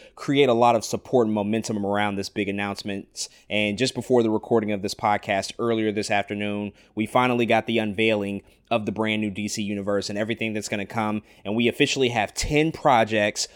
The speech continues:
across both film and T V that we will be getting over the next few years. There's so many things to get to,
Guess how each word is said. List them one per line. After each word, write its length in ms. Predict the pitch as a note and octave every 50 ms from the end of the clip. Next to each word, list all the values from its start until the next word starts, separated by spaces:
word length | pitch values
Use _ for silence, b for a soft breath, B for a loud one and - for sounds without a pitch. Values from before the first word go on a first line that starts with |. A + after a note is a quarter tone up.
| b b
across 400 | G#2+ G2+ - - A#2+ A2 G#2+ G#2
both 320 | - - A#2 A2 G#2+ G2+ -
film 520 | - - C#3 C3+ C#3+ D3 D3 D3+ D#3 D#3+ -
and 300 | - C3 C3+ C3+ C3+ B2+
T 240 | - - - C3+ B2+
V 240 | A#2 A#2+ A#2+ A#2+ A#2
that 160 | G2 G#2+ G#2 G2+
we 140 | A2 A#2+
will 140 | B2 A#2+ A#2
be 100 | G#2+ A#2
getting 460 | G2+ G2 - A#2+ B2+ A2+ A#2 A#2 A2
over 180 | A2 G#2+ F#2+ G#2
the 80 | G2 G2
next 280 | G#2 G#2 G#2 - -
few 200 | - - G#2 G2+
years. 560 | G2 F#2+ A2 C3 C#3 C#3 C#3 C#3 C3+ C3+ - - b b b b
There's 220 | - G#2 G#2 G2 -
so 100 | - D3
many 180 | C#3+ C#3 C#3
things 220 | C3+ - C3 B2 -
to 80 | - A2
get 220 | F#2+ B2 A#2+ -
to, 320 | - - B2 B2 B2 A#2+